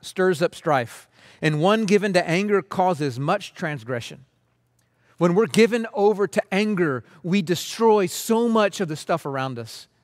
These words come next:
We cause transgression and pain and suffering. Anger can be such an ugly thing. Now, as we read these Proverbs, one of the greatest dangers that we can arrive at, though, is this false conclusion that anger is always bad.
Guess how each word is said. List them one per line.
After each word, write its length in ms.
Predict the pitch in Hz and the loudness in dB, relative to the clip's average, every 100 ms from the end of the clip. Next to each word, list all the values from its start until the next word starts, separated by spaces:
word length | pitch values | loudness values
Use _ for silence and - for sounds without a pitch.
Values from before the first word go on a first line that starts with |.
| _ _ _ _ 143 | _ _ _ _ -6
We 100 | 156 | -2
cause 300 | 196 180 - | 0 0 -2
transgression 760 | 185 156 113 175 202 - 123 | -4 -4 0 0 0 -2 -8
and 140 | 117 110 | -8 -4
pain 380 | 165 202 185 | -2 0 0
and 120 | 127 117 | -4 -6
suffering. 520 | - 196 165 120 104 _ _ _ _ _ _ _ _ _ - | -2 -2 -2 -8 -10 _ _ _ _ _ _ _ _ _ 0
Anger 420 | 196 240 202 147 | 2 4 4 2
can 180 | - 151 | 0 -4
be 80 | 156 | -4
such 360 | - 220 - | -4 -4 -4
an 120 | 170 - | -8 0
ugly 360 | 190 175 160 | 2 2 -2
thing. 340 | 123 180 135 104 _ _ _ _ _ _ _ _ _ - - | -6 -8 -10 -12 _ _ _ _ _ _ _ _ _ -20 -2
Now, 300 | 220 - - | -2 -2 -6
as 200 | 247 208 | -2 0
we 100 | 214 | 0
read 220 | 190 302 254 | 0 -2 -2
these 120 | 180 | -2
Proverbs, 540 | - 233 175 143 151 | 0 0 2 0 -2
one 120 | 202 | -2
of 60 | 262 | -2
the 60 | 185 | 0
greatest 300 | 214 208 147 | 0 2 0
dangers 420 | 190 202 156 139 | 0 0 -4 -2
that 120 | 160 | -2
we 140 | 156 175 | 0 0
can 100 | 160 | 0
arrive 340 | 147 180 196 | 4 4 4
at, 140 | 147 139 | 0 0
though, 160 | 156 | 0
is 120 | 175 | 0
this 200 | 202 - | -2 -6
false 320 | - 196 233 - | 0 2 2 -2
conclusion 600 | 202 - 220 226 156 147 | -4 0 0 0 -2 2
that 160 | 160 - | 2 2
anger 360 | 185 233 233 | 0 2 2
is 180 | 214 160 | 2 0
always 500 | - 190 226 170 131 | 0 2 4 4 0
bad. 360 | 120 196 120 | 0 0 0